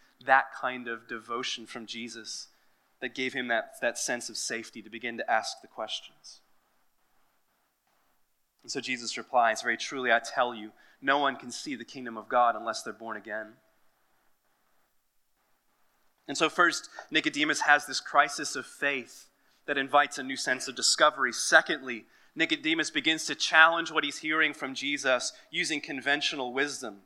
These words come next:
So we're gonna continue reading in verse four. "How can someone be born when they're old?" Nicodemus asked.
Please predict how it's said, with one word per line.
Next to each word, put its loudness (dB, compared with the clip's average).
So -8
we're -4
gonna 0
continue -8
reading -4
in -6
verse -2
four. -10
"How 10
can 0
someone 4
be 2
born 0
when 2
they're 6
old?" 2
Nicodemus -6
asked. -2